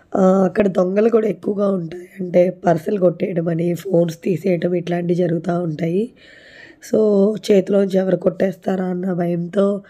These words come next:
కొంచెం జాగ్రత్తగా, కేర్ఫుల్గా తీశాను. But వ్లాగ్ అనేది కంపల్సరీ తీయాలి కదా అన్నట్టు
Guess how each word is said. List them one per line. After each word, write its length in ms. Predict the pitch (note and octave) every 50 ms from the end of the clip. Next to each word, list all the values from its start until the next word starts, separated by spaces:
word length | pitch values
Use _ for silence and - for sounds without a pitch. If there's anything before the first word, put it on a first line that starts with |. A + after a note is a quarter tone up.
| - - - - - _ _ _ _ _ -
కొంచెం 560 | - G3 F#3 F#3 F3 G3 F#3 F#3+ G3 G3 - - -
జాగ్రత్తగా, 520 | G3 F#3+ F3+ E3 E3 F3+ E3 - F#3 F#3 F#3
కేర్ఫుల్గా 580 | - G3+ F3 E3+ D#3+ - - F#3+ F#3 F#3 G3
తీశాను. 640 | F3+ - F#3+ F#3+ F3 E3 - F3 E3 F3+ G3 G#3+ A3+ - F#3+
But 220 | F#3 F3 F3+ G3 F#3 F#3 F#3 - - G3
వ్లాగ్ 440 | F3 F3 F3 F3 F3+ E3+ F3 F3+
అనేది 380 | F#3 F#3 F3 F#3 F#3 F#3 F#3 G3
కంపల్సరీ 600 | F#3+ G3+ F#3 F3 E3+ F#3 G3+ F3 F3 F#3+ F3 F#3+
తీయాలి 480 | F#3 - F#3+ F3+ F3+ F3 F3+ E3+ F3 F3+
కదా 280 | F3+ F#3 E3 E3+ F3+
అన్నట్టు 560 | F3+ F3 F3 E3 E3 E3 D#3 D#3+ - A#3+ C4+